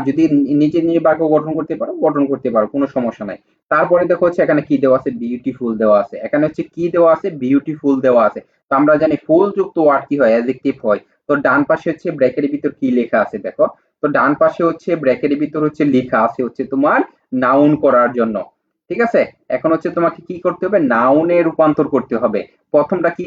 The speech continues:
কিসে রূপান্তর করছি আমরা? ভার্বে রূপান্তর করছি। সনটা উঠায় দিছি, ভার্বে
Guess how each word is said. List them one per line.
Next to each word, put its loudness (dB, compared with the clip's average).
কিসে -6
রূপান্তর -2
করছি -2
আমরা? 2
ভার্বে 2
রূপান্তর 2
করছি। -2
সনটা 0
উঠায় 2
দিছি, -6
ভার্বে 0